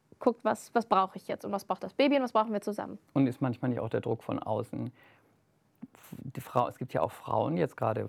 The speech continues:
Speaker 2: Mitte dreißig, die sich, äh, bewusst dafür entscheiden, dass sie entweder kein Kind bekommen oder, ähm,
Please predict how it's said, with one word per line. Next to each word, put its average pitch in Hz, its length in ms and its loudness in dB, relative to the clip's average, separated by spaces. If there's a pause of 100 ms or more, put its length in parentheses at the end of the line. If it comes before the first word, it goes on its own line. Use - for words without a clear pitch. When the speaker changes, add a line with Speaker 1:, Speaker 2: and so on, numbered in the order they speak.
Speaker 2:
Mitte - 300 -4
dreißig, - 460 -6
die 127 180 -2
sich, 120 340 -6
äh, 90 100 -2
bewusst 123 420 -6
dafür - 180 -2
entscheiden, 120 320 -2
dass 113 120 -6
sie - 180 -6
entweder 107 480 -2 (180)
kein 101 340 -2
Kind 151 240 0
bekommen 175 440 -2 (160)
oder, 165 460 2 (640)
ähm, 127 460 2